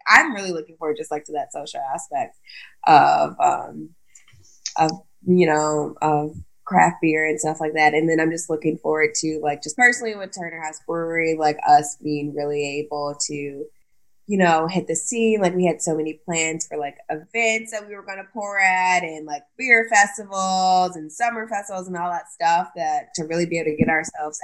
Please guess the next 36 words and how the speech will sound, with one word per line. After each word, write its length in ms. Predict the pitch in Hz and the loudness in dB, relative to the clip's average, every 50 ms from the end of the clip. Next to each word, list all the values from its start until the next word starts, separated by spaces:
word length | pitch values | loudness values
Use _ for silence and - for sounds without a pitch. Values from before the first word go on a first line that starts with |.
| - | -4
out 200 | 147 147 156 147 - | -2 -2 -2 -2 -4
there 200 | - 220 220 214 | -8 -8 -6 -4
that 120 | 202 185 170 | -4 -4 -2
we 100 | 165 156 | -2 -4
didn't 160 | 160 156 170 | -4 -6 -6
have 80 | 160 156 | -6 -6
an 80 | 147 147 | -4 -4
opportunity 520 | 156 151 - 156 - - 165 160 160 151 147 | -6 -6 -8 -14 -10 -10 -10 -8 -8 -10 -10
to 120 | 147 147 147 _ | -10 -12 -12 _
do 280 | - 165 160 156 151 151 | -10 -8 -6 -4 -6 -6
because 240 | 151 - 170 156 - | -8 -10 -14 -14 -12
of 60 | 156 | -12
the 80 | 151 151 | -14 -10
pandemic. 520 | 156 151 151 151 156 151 151 147 143 143 - | -8 -10 -10 -8 -8 -8 -8 -8 -10 -12 -14
So 100 | - 156 | -12 -12
I'm 140 | 151 156 165 | -10 -10 -10
looking 200 | 170 170 180 175 | -12 -12 -14 -14
forward 220 | - 165 151 151 - | -12 -12 -12 -12 -12
to 120 | - 143 - | -14 -14 -8
that. 300 | 147 143 139 139 135 131 - _ _ - 117 - - _ - - _ _ _ - | -6 -6 -4 -4 -6 -8 -10 _ _ -20 -20 -20 -20 _ -20 -20 _ _ _ -2
And 220 | 185 180 175 170 175 | 0 0 0 0 2
then 600 | 170 170 165 165 165 160 160 156 156 160 151 - _ _ | 2 2 2 2 0 -2 -4 -6 -6 -8 -10 -14 _ _
Kramer, 400 | - - 196 196 202 202 202 190 | -10 -6 -4 -4 -4 -4 -2 0
I 180 | 185 180 180 180 | 0 0 0 -2
think 300 | - 175 170 170 170 - - - | -2 -4 -4 -4 -6 -10 -16 -16
in 340 | - - 165 160 160 160 156 | -12 -10 -8 -6 -6 -8 -8
regards 400 | 160 156 - 160 156 160 - - - | -8 -6 -4 -4 -4 -4 -6 -8 -8
to 100 | - 160 | -8 -10
your 340 | 156 160 156 165 185 196 190 - | -10 -8 -4 -4 -4 -4 -4 -6
question, 800 | - 160 156 156 - - - - 160 156 156 151 151 151 156 - | -4 -2 -2 -2 -4 -8 -8 -8 -6 -6 -4 -4 -4 -6 -8 -10
I 400 | _ _ _ _ _ _ _ _ - | _ _ _ _ _ _ _ _ -4
mean, 120 | 214 208 208 | -2 0 0
I 40 | 247 | 0
think 120 | 294 339 370 | 0 -2 -2
it's 100 | 381 381 | 0 4
a, 280 | 294 240 190 165 - | 6 6 6 6 4